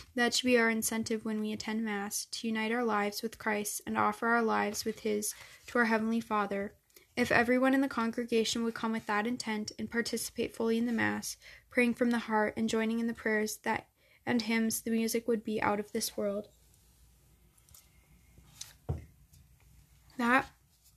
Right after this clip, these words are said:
is what Vatican two meant by active participation in the Mass. Everyone present participating with mind and heart. It's all about God. It is time to make a total surrender of love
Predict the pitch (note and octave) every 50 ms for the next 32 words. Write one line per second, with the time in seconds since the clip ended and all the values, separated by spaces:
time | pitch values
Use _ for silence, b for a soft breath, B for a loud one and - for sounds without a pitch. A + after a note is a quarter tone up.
0 | _ _ _ _ _ _ _ - C#4 C4 B3+ B3+ A#3 - - A3+ A#3 A#3 A#3 -
1 | C4 C4 - - A#3 A3+ A3 G#3+ G#3 G#3+ - G#3+ G#3+ - - G#3+ G#3+ - - A3+
2 | - - A#3+ A3+ - A3+ A3 - - - A3+ G#3+ G#3+ - - G#3+ G#3+ G#3 G#3 G3+
3 | G3+ G3+ G#3 - - B B B B B B B B B B B B _ _ -
4 | - _ A#3+ A#3 A#3+ B3 B3 C4 C4 C4 B3+ - - A3+ G#3+ - A3 G#3 - -
5 | A#3 A3 - A3+ A3 - - - A3+ A3 A3 G#3+ G#3+ G#3+ - - G#3+ G#3 G#3 G#3+
6 | G#3+ - - G#3+ G#3 A3 G#3+ - - G#3 G3 G3+ - - - - _ _ _ _
7 | _ _ _ _ _ _ _ _ _ _ _ _ - - - A#3+ A3+ - - A3
8 | A3+ A3+ A3 G#3+ G#3 G3+ G3+ - G3+ G3 G3 G3+ G#3+ - - B B B B B
9 | B B B - A3 B3 A#3 - - - A#3+ A#3 A#3 A#3 A#3 - C4+ B3 A3+ A3
10 | - - A3+ - - - - A3+ A3+ A3+ B3+ C4 C4 C#4 C#4+ - _ _ _ -
11 | - B B B B B B B B B - - - - C#4 C#4 C4 A#3+ A#3 A#3
12 | A3+ A#3+ - - A3+ A3 - A3 G#3+ G#3 G3+ G#3 G#3 -